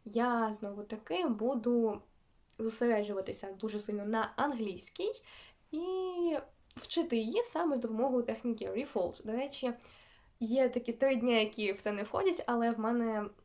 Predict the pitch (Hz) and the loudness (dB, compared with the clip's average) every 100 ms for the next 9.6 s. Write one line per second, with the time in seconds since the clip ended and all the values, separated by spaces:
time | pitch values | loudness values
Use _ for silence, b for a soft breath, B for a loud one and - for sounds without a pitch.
0 | _ - 233 - 202 208 - 233 - 214 | _ -10 -10 -10 -10 -8 -8 -8 -8 -6
1 | 208 294 440 - - _ _ _ _ _ | -2 -2 -4 -6 -16 _ _ _ _ _
2 | _ - 240 233 220 208 220 254 233 - | _ -4 0 2 0 0 0 0 -2 -4
3 | 214 214 - _ - - - 208 233 - | -6 -6 -12 _ -20 -16 -8 -8 -8 -10
4 | - 277 262 247 240 240 - - 254 240 | -12 -6 -4 -2 0 -2 -2 0 0 0
5 | 220 - 208 214 214 - 226 320 392 392 | -6 -6 -4 -4 -6 -6 -4 -2 -2 -4
6 | B B B _ 254 254 240 - 294 311 | B B B _ -6 -4 -4 -2 -2 -2
7 | - - 254 254 240 - 302 359 262 - | -8 -8 -6 -4 -6 -4 -2 -2 -4 -2
8 | 285 269 254 247 - 240 240 202 185 185 | 0 2 0 -2 -4 0 0 0 -4 -10
9 | - _ - _ 226 202 | -16 _ -20 _ -4 -4